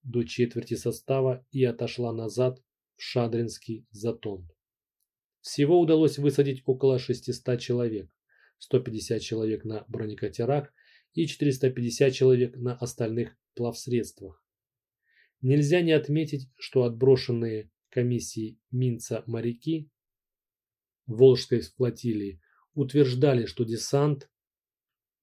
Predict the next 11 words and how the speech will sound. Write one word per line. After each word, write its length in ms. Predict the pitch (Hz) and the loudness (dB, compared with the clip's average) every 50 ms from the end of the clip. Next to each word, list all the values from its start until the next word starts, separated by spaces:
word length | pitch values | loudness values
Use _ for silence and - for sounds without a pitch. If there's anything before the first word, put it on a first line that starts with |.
| _ _ _ _ _ _ _ _ _ _ _ _ _ - | _ _ _ _ _ _ _ _ _ _ _ _ _ -4
не 280 | 160 139 139 147 151 | -2 0 2 2 0
поддерживался 1080 | 151 - - 139 127 120 113 117 131 135 123 123 131 127 127 127 - - - 127 127 - | 0 2 2 2 2 2 6 8 8 8 8 6 4 4 4 4 2 0 -2 -2 -2 0
артиллерией. 800 | - 127 123 - - 131 123 117 113 110 101 101 98 95 95 85 _ _ _ _ _ _ _ _ _ _ _ _ _ _ _ _ _ _ _ _ - | -4 -4 -4 0 2 2 2 2 2 -2 -4 -4 -6 -10 -12 -18 _ _ _ _ _ _ _ _ _ _ _ _ _ _ _ _ _ _ _ _ -8
В 160 | 139 117 123 | 0 4 4
интервью 640 | 156 160 - 165 156 151 156 156 165 160 147 147 - | 4 4 4 0 0 0 0 2 2 2 2 2 -4
с 160 | - - 143 | -8 -4 0
ним 180 | 147 160 156 | 0 2 2
есть, 300 | 135 127 135 131 131 - | 2 0 0 -2 -2 -2
например, 480 | 135 123 127 - 127 127 123 127 127 127 | -2 -2 -2 0 0 2 2 2 2 0
такие 320 | - 120 117 - - 127 | -2 -8 -6 -4 -4 -4
фразы. 600 | 127 - - 143 143 143 131 113 104 101 92 85 | -2 -2 0 2 2 2 2 0 -4 -10 -14 -18